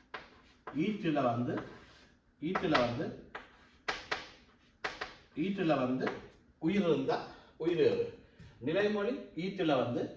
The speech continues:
மெய் இருந்தா மெய் ஈறு. நிலைமொழி என்ன, என்ன? முன்னுக்கு நிக்கிற சொல். வறுமொழி என்ன? வார சொல், அதாவது சகக்கு பின்னுக்கு வாரது. அப்ப முன்னுக்கு நிக்கிற சொல் உயிரா இருந்தா எங்களுக்கு உயிர் ஈறு, முன்னுக்கு நிக்கிற சொல் மெய்யா இருந்தா அது மெய் ஈறு.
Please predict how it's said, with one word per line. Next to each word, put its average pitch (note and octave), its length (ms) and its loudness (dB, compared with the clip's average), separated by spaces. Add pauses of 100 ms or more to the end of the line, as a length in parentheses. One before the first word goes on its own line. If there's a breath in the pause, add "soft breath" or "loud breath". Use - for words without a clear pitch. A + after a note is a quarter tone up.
மெய் E3+ 220 -2
இருந்தா B2+ 360 -2 (120)
மெய் F3+ 240 0
ஈறு. F#2 220 -6 (440 soft breath)
நிலைமொழி G3 400 4
என்ன, F#3+ 240 0
என்ன? E3+ 180 -6 (220)
முன்னுக்கு E3 380 -8 (100)
நிக்கிற D3+ 420 -6
சொல். - 280 0 (680 soft breath)
வறுமொழி E3+ 320 2
என்ன? D#3+ 180 -2 (120)
வார E3 280 4
சொல், A#2 280 -6
அதாவது C#3+ 280 -2
சகக்கு D3 540 -2
பின்னுக்கு F3+ 280 -2
வாரது. - 320 -2 (560 soft breath)
அப்ப B2+ 220 -4 (200)
முன்னுக்கு F3+ 320 -4
நிக்கிற E3 260 0
சொல் G3+ 240 -4
உயிரா E3 300 2
இருந்தா C#3+ 300 -2 (160)
எங்களுக்கு D#3+ 360 -2
உயிர் D3+ 260 -2
ஈறு, G2+ 180 -2 (360 loud breath)
முன்னுக்கு G3 300 -2
நிக்கிற F3 200 -4
சொல் D3+ 200 -4
மெய்யா D#3 260 0
இருந்தா C#3 220 -2
அது A3 140 -6
மெய் E3 160 -4
ஈறு. D3+ 220 -4